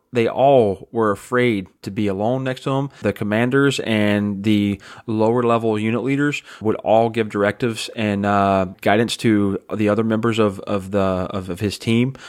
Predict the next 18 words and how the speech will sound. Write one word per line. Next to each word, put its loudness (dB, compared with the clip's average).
or 0
whoever 4
he 0
worked 0
with 2
to 2
say, -8
you 0
know, 0
"Stay 0
away 2
from 0
him. -2
Don't 0
be -2
alone 0
with 0
him." -2